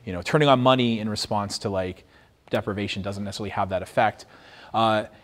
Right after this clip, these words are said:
and in fact, when money st-, when a lot of European countries stopped giving money to various poor countries, they got richer afterwards. Because a, a lot of things that can happen too is you give money to, like, let's say you're the government elites of your country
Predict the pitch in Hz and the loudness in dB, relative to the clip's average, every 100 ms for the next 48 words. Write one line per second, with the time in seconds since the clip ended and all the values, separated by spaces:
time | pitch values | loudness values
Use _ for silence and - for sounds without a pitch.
0 | - 131 135 151 139 - 208 139 131 156 | -4 2 8 8 8 4 -2 2 4 4
1 | 147 127 - - - - 135 127 143 139 | 4 0 -4 -6 -4 -2 0 8 8 8
2 | 131 131 147 120 123 120 113 127 120 127 | 4 2 2 0 0 0 2 6 6 4
3 | 120 110 107 107 107 101 101 - 135 120 | 0 0 0 0 -2 -2 -4 0 2 2
4 | - 104 101 98 104 - 127 143 101 85 | 0 -2 -2 2 2 4 2 2 -2 2
5 | 110 123 98 82 82 98 110 - 127 - | 2 2 -4 -6 -8 -8 -6 0 0 0
6 | 226 - 147 165 170 135 120 117 110 104 | -6 0 8 8 8 0 0 0 0 0
7 | - 175 120 110 - - - - 135 160 | 4 4 4 0 -8 -20 -12 2 6 6
8 | 131 139 131 127 131 117 135 160 165 156 | 6 4 4 0 0 2 6 8 8 8
9 | 139 117 123 117 104 98 101 - - - | 8 6 6 6 4 0 -2 -4 -8 -4
10 | 110 101 101 95 95 - - 107 104 95 | -2 0 2 2 0 -6 -6 -6 -4 -6
11 | 90 | -8